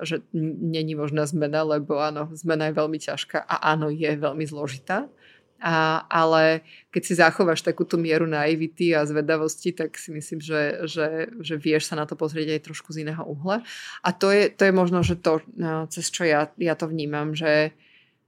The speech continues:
ja strašne, eh, vďačím, neviem teraz, či je to mojim rodičom, alebo tomu kontextu, v ktorom som vyrastala, že, že nezabili moju zvedavosť. Napriek tomu, <laughs> že, že mnohokrát ma doviedla do takých situácií, že,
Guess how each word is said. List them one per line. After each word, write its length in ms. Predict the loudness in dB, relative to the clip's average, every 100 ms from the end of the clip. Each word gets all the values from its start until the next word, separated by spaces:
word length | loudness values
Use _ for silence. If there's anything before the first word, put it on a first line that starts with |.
| _ _ 2
ja 160 | 2
strašne, 800 | 4 2 2 0 0 2 2 0
eh, 600 | -6 -8 -2 4 6 4 2
vďačím, 1120 | -2 -8 -6 6 6 6 2 0 0 0 -4 -14 -20 -20 -20 _
neviem 400 | -10 -6 -4 -4
teraz, 240 | -4 -4
či 160 | -6 -8
je 80 | -10
to 20 |
mojim 240 | -10 -6 2
rodičom, 640 | 2 2 -2 0 2 4
alebo 720 | 2 2 2 2 0 2 0 -6 -20 -20 _
tomu 220 | -2 0
kontextu, 560 | 2 4 4 2 -4
v 20 | -2
ktorom 200 | 0 0
som 160 | -2
vyrastala, 560 | 0 0 0 0 0 2
že, 240 | 0 -2
že 160 | -2 -2
nezabili 480 | 0 2 4 6 4
moju 160 | 2 -2
zvedavosť. 720 | -2 2 2 2 -6 -8 -4
Napriek 320 | 2 2 2
tomu, 240 | -2 4 4
<laughs> 40 |
že, 240 | 6 2 0 -12 -14 -12
že 160 | -2
mnohokrát 560 | 0 2 2 2 2 2
ma 160 | 2 2
doviedla 400 | 2 4 2 2
do 80 |
takých 320 | 0 -4 -6 -12
situácií, 640 | -12 -2 0 0 -4 -4
že, 320 | 0 0 -2